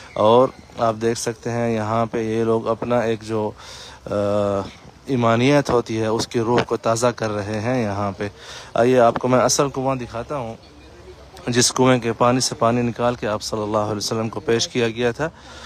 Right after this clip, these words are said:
یہ ہے وہ اصل کنواں جو اس طرف آپ دیکھ رہے ہیں۔ السلام علیکم۔ یہ ہے اصل کنواں جو آپ دیکھ رہے ہیں، اور یہ جو ہے صحابہ کے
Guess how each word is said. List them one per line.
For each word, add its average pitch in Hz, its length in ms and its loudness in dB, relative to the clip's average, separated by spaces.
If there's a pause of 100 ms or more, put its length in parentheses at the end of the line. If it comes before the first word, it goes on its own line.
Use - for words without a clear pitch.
(220)
یہ 127 220 -2
ہے 127 140 -2
وہ 113 200 2
اصل 120 260 -2
کنواں 123 340 0
جو 113 120 -2
اس 107 180 -2
طرف 107 240 -4
آپ 104 200 -2
دیکھ 107 200 -6
رہے 110 100 -8
ہیں۔ 113 180 -8
السلام 101 380 -8
علیکم۔ 95 300 -12 (800)
یہ 120 80 0
ہے 123 200 2
اصل 117 300 0
کنواں 120 320 -2 (200)
جو 117 160 -2
آپ 110 200 2
دیکھ 117 260 -2
رہے 110 240 -4
ہیں، 120 140 -6 (600)
اور 110 340 0
یہ 120 280 0
جو 123 180 0
ہے 120 200 0
صحابہ 117 500 2
کے 120 160 -4